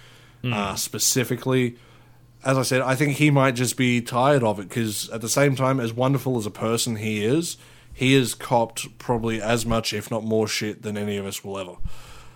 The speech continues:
Speaker 2: Uh, just being who he is. And at the same time, he
Speaker 1: Yeah.
Speaker 2: might, as I said, I, I feel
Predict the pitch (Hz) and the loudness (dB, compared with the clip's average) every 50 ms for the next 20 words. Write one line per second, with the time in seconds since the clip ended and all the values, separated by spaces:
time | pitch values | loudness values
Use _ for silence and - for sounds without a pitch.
0 | - - - - - 110 107 104 104 101 98 98 98 90 - - - - - - | -20 -20 -20 -12 -8 -4 -4 -2 -2 -2 -2 -4 -4 -6 -6 -8 -12 -14 -12 -8
1 | - - _ - 151 135 - 147 139 120 - - 131 127 123 120 120 113 107 113 | -8 -8 _ -8 -10 -2 2 2 2 2 2 2 2 4 4 4 2 0 -2 -2
2 | 113 107 101 98 98 95 92 90 90 92 - - - - - - 107 107 107 107 | -2 -2 -2 -4 -6 -6 -8 -8 -10 -10 -10 -10 -12 -14 -12 -8 -4 -2 -2 -2
3 | 107 107 104 104 101 101 - _ - - - - - _ _ _ _ - - 127 | -2 -2 -4 -6 -8 -10 -12 _ -20 -20 -20 -20 -20 _ _ _ _ -4 0 0
4 | 127 123 120 - 151 147 147 143 139 156 147 147 143 147 139 117 120 117 139 143 | 0 0 0 2 4 4 4 4 4 4 4 4 4 2 0 0 2 4 4 6
5 | 139 135 135 135 131 135 127 - 120 127 123 127 117 - 131 123 127 120 127 135 | 6 6 6 4 4 2 0 0 -2 0 0 0 0 0 0 0 0 2 4 6
6 | 143 127 123 139 - 117 123 123 - - - 127 131 135 131 131 127 123 120 117 | 6 4 4 0 -2 0 0 0 0 -2 0 2 4 4 6 6 4 4 2 2
7 | 107 107 | -2 -4